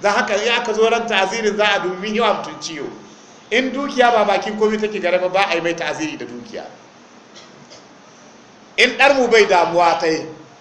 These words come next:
ba a yi mai ta'aziri da ɗarmu. Yana yiwa shi Allah da ya gaji dama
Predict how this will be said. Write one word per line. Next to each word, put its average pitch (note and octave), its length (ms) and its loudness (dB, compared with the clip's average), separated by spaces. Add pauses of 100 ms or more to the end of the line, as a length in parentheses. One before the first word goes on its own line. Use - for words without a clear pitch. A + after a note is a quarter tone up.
(440)
ba G#3+ 120 6
a G3 80 4
yi G3 60 2
mai F#3 120 -2
ta'aziri E3 400 -2
da C#3+ 100 -6
ɗarmu. B2 360 -8 (1200)
Yana G#3 280 6
yiwa G#3 180 4
shi G#3+ 160 -2
Allah G#3 280 2
da F#3+ 60 4
ya G#3 120 6
gaji F3 220 -2
dama F3+ 580 0